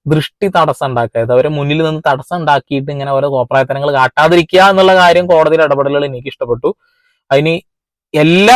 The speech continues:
കാര്യത്തിലും ഇങ്ങനെ തന്നെ ആവണമെന്നാണ് ഞാനും ആഗ്രഹിക്കുന്നത്. കാരണം എന്താ വെച്ചിട്ടുണ്ടെങ്കിൽ ഒരു മതത്തിലുള്ള ആളുകളെയും ഒരു മതത്തിലെ ആചാരങ്ങളെയും ആരും അവഹേളിക്കാനോ അത് തടസ്സപ്പെടുത്താനോ പോവാതിരിക്കുക.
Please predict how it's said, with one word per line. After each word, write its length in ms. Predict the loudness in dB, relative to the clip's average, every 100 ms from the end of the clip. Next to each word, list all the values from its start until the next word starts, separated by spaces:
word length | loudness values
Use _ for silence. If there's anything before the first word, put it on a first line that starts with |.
| 6
കാര്യത്തിലും 400 | 4 4 0 -2 -4
ഇങ്ങനെ 200 | -4 -2 -2
തന്നെ 160 | -2 0 0
ആവണമെന്നാണ് 360 | 0 -4 -4 -4
ഞാനും 160 | -4 -4
ആഗ്രഹിക്കുന്നത്. 360 | -6 -10 -6 -4
കാരണം 140 | -4
എന്താ 100 | -4
വെച്ചിട്ടുണ്ടെങ്കിൽ 360 | -6 -8 -8 -10 _ _ _ 2
ഒരു 240 | 4 4 4
മതത്തിലുള്ള 520 | 2 2 0 -2 0 2 2
ആളുകളെയും 500 | 2 2 2 2 -2 -2 0
ഒരു 160 | 0 0 2
മതത്തിലെ 360 | 2 0 0 2 0
ആചാരങ്ങളെയും 720 | 0 -2 -2 -4 -2 -2 -4 -2 2
ആരും 280 | 4 4 2 0
അവഹേളിക്കാനോ 760 | -2 0 2 0 0 -2 -2 -4 -10 _ 0
അത് 100 | 2 2 2
തടസ്സപ്പെടുത്താനോ 840 | 2 0 -2 -2 -2 -2 -4 -6 -8 _ _ _
പോവാതിരിക്കുക. 680 | 0 2 4 2 -2 -4 -12